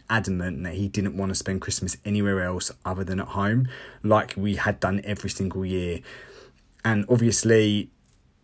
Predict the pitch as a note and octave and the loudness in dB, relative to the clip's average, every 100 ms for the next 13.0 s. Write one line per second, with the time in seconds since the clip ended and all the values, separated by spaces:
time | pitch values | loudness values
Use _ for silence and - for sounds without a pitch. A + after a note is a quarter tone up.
0 | - - - G#2+ G2 F#2 F#2+ G2 - A2 | -18 -16 -6 -2 0 0 0 0 0 0
1 | G#2+ G2 F#2+ - - - G2+ G2 - - | 2 2 0 -2 -6 -2 -2 -2 -2 -4
2 | - G2 F#2 G#2+ - G2+ A2+ A#2+ - - | -2 -6 -2 -2 0 0 2 0 -2 -4
3 | F#2+ F#2 F#2+ - - - - G2 - A#2 | -2 -2 -4 -8 -20 -20 -6 -2 4 4
4 | F2+ F#2+ F#2+ G#2+ G2+ F#2+ - G2+ G2 G2+ | 4 0 2 2 2 0 -2 -2 0 0
5 | - - G#2 - A2+ B2 B2 A2+ - G#2 | -2 0 0 2 4 4 2 0 0 0
6 | G#2 G#2 G#2 G2+ G2+ G2+ G2+ F#2+ G2+ G2 | 0 2 2 2 2 2 2 2 0 2
7 | F#2+ A2 A#2+ - - - - - _ _ | 2 2 2 -4 -12 -18 -20 -20 _ _
8 | _ _ _ _ - G#2 G#2 G2+ - - | _ _ _ _ -2 2 4 2 -2 -6
9 | _ _ _ _ _ _ _ _ _ _ | _ _ _ _ _ _ _ _ _ _
10 | _ - A2 G2+ A2+ A2+ A2+ G#2 - G2 | _ 0 2 4 4 6 4 2 0 0
11 | G2+ - G#2+ G2 F#2 F#2+ F#2+ F2+ F2 G2 | -2 0 4 4 2 -2 -2 -2 -2 0
12 | F#2+ F#2 F#2 F#2+ - G2 F#2 F2 F2+ - | 0 -2 -4 -4 -2 -2 0 -2 -4 -4